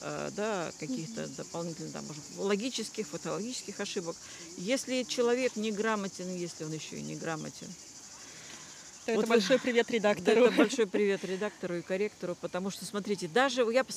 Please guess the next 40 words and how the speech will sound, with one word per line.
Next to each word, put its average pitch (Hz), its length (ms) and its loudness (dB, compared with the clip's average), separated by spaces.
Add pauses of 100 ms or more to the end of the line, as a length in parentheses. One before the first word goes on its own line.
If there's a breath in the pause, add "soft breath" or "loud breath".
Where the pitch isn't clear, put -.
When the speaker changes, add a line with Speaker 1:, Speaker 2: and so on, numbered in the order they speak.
(180)
Speaker 1:
сужу 269 340 2
даже 233 340 2
по 240 260 4
комментариям, 220 720 2
которые 185 400 -4
вот 170 160 -6
у 165 40 -8
меня 175 180 -4
оставляют 180 500 -4
на 165 60 -8
канале 175 420 -4
под 175 220 -6 (100)
видео. 151 360 -4
Иногда 196 540 0 (520 loud breath)
невозможно. 190 800 2 (140)
Много 214 400 6
человек - 260 -2
написал, 240 640 -2
вот 185 180 -6
он 170 80 -6
прям 185 200 -2
просто 269 400 2
им 196 100 0
написал. 185 500 -2 (140)
Speaker 2:
Душу 262 420 0
излил, 220 420 2
а 311 80 8
вы 339 80 6
Speaker 1:
Душу 247 140 4
излил. - 60 8
Speaker 2:
прочитать 226 420 4
не 240 80 2
Speaker 1:
А 180 100 6
я - 0 - (180)
Speaker 2:
можете. - 20 2 (100)
Speaker 1:
прочитать, 262 540 0
ребята, 185 400 -2
не 165 120 -2
могу, 165 440 -4
понимаете? 175 680 -8